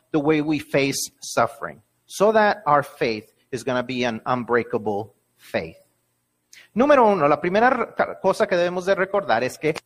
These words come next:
aun cuando no lo parezca, Jesús siempre llega a tiempo. Aun cuando no lo parezca, Jesús siempre llega a tiempo. The first thing that we should always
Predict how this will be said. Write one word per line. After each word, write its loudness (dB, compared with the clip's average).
aun 4
cuando 2
no 2
lo 4
parezca, 0
Jesús -4
siempre -2
llega -2
a -4
tiempo. -12
Aun 2
cuando 0
no 2
lo 0
parezca, -2
Jesús -6
siempre -2
llega 0
a -2
tiempo. -10
The 0
first 0
thing -2
that 2
we -2
should -2
always 2